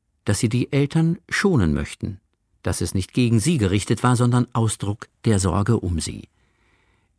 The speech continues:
Es lief alles ins Leere. Die Großeltern waren enttäuscht und reagierten eingeschnappt, deuteten den Schritt als Affront,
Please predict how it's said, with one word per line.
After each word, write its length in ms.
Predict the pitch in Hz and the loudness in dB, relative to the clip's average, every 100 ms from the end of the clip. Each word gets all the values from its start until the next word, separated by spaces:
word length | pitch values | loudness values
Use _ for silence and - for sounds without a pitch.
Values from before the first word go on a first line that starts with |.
| - | -2
Es 160 | 123 | 0
lief 180 | 202 208 | 0 -2
alles 340 | - 131 147 131 | 0 2 2 0
ins 260 | - 113 | 0 0
Leere. 360 | 104 87 73 - - _ | 2 0 -2 -8 -16 _
Die 80 | - | -12
Großeltern 580 | - 117 117 - 107 101 | -2 0 2 0 0 0
waren 260 | 85 82 90 | 0 0 -4
enttäuscht 560 | 92 - 123 123 - | -6 0 0 0 -2
und 180 | 135 113 | -2 0
reagierten 540 | 113 123 101 87 - | 0 0 0 -2 0
eingeschnappt, 760 | 110 107 107 87 - 58 - _ _ _ _ _ _ _ _ | 0 2 0 0 -4 -8 -16 _ _ _ _ _ _ _ _
deuteten 480 | 120 147 127 117 101 | 0 0 0 2 2
den 180 | 85 | 0
Schritt 420 | 85 - 104 - - | -2 -2 -4 -4 -2
als 280 | 101 - | -2 -2
Affront, 400 | 113 - 101 76 | -4 -2 -4 -4